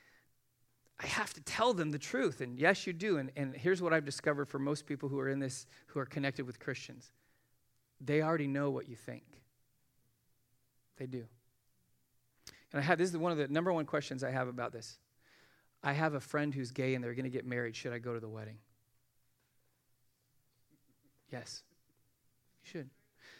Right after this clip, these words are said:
Now, you're not gonna stand up and say, "Yeah, I'm supporting this. I'm one hundred percent behind this marriage, and I'm gonna," no,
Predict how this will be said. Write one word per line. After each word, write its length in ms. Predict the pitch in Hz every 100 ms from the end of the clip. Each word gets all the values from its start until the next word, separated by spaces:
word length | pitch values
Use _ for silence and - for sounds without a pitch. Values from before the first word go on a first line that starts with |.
| - -
Now, 80 |
you're 120 | 143 151
not 160 | 170
gonna 120 | 170
stand 240 | 143 - 156
up 120 | 156
and 120 | 135
say, 180 | - 139
"Yeah, 160 | 139 165
I'm 160 | 160
supporting 400 | 151 139 156 160
this. 180 | 160 156
I'm 60 | 131
one 140 | 143
hundred 140 | 160
percent 440 | 143 131 156 143 143
behind 420 | 127 139 156 156
this 200 | 156 151
marriage, 420 | 143 143 151 151
and 80 | 131
I'm 120 | 135
gonna," 180 | 139 -
no, 320 | 147 139 143